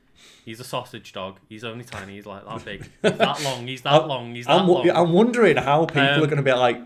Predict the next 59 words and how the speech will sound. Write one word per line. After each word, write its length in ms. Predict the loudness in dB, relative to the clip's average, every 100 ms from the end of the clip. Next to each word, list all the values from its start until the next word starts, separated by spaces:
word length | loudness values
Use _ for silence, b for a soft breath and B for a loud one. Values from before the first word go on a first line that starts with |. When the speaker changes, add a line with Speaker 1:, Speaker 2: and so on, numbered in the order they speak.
| -10
Speaker 2:
what, 220 | -6 -2
how 160 | 0 2
big 220 | 0 0
they 120 | -2
think 240 | -2 -4 -6
he's 120 | -4
going 200 | -4 -6
to 100 | -4
be. 140 | -4 0
'Cause 260 | 0 2
they're 100 | 2
either 180 | 4 4
Speaker 1:
<laughs> 140 | 2
Speaker 2:
watching 320 | 2 2 0 2
this 180 | 0 0
on 340 | -2 -2 -8 B B B B _
Twitch 600 | -2 0 -2 -8 -14 -14 -6
and, 220 | -4 -4 -4
like, 140 | -4
either 220 | -2 -2 -2
on 160 | -2
their 160 | -4 -4
phone 340 | -6 -6 -6
or 140 | -6 -8
a 40 |
computer, 580 | -8 -8 -6 -6 -4 -2
or 80 | 0
they're 140 | 0 -2
listening 380 | -4 -6 -8
to 160 | -6 -4
it 40 |
at 80 | -4
home. 340 | -4 -6 -8 -14 -18 -20 _ _ _ -10
Speaker 1:
Yeah. 240 | -8 -8
Speaker 2:
So 100 | -6 2
I 160 | 4
wanna 200 | 6 4
know, 100 | 2
like, 140 | 0 -2
how 120 | -2
big 220 | -4 -6
people 140 | -8 -8
think 240 | -10 -8
Cade 320 | -6 -6 -8
is. 260 | -10 -10 -10
Like, 140 | -4
people 100 | 0
Speaker 1:
He 60 | 4
is 40 |
a 20 |
Speaker 2:
listening 220 | 4 2 0
at 20 |
Speaker 1:
s-, 40 |
Speaker 2:
home, 100 | -2 -4
like, 160 | -8
"How 180 | -8 -8
big 180 | -6 -8
is 100 | -8
Cade?" 320 | -10 -12 -16